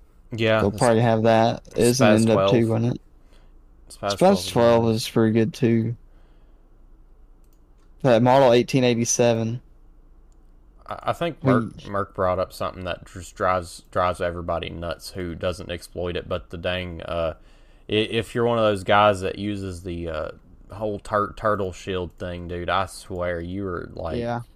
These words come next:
Speaker 1: God, you are so terrible for exploiting that.
Speaker 2: M W three definitely had its own exploits, uh, and definitely, like, unbalanced weapons. M P seven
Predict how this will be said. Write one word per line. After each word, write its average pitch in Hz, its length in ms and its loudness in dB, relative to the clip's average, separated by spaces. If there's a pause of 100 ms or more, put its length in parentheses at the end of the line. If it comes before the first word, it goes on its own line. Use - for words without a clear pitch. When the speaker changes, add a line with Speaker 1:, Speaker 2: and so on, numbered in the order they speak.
(120)
Speaker 1:
God, 87 380 -4
you 92 260 -10
are 82 60 -10
so 104 440 -6
terrible 87 440 -8
for - 160 -12
exploiting 82 520 -10
that. 82 220 -10 (1900)
Speaker 2:
M 208 100 -2
W 285 220 -2
three 147 200 2
definitely 117 380 0
had 110 100 4
its 110 140 -2
own 110 280 2
exploits, - 800 -2
uh, - 240 -6 (400)
and 113 240 2
definitely, 117 300 0
like, 107 200 2 (260)
unbalanced 120 760 4
weapons. 147 560 2 (1600)
M 131 120 4
P 139 180 6
seven 110 480 4